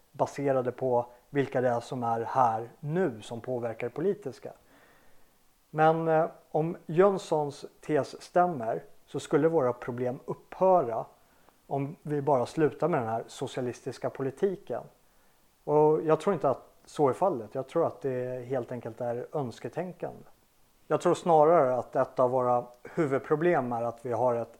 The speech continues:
etablissemang som inte företräder oss.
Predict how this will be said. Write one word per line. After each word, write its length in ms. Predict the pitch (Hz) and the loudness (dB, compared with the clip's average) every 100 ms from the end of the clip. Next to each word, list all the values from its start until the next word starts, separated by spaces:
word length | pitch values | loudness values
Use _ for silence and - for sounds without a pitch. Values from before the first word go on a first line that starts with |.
| - | -6
etablissemang 1000 | 131 143 139 120 143 160 139 110 127 139 _ _ _ _ _ | -4 -4 -4 -4 -2 2 2 0 -8 -14 _ _ _ _ _
som 180 | - 135 | -8 -6
inte 160 | 127 117 | -4 -2
företräder 540 | 131 117 131 120 139 | 0 0 -2 -4 -4
oss. 440 | 160 127 - - | -4 -6 -10 -20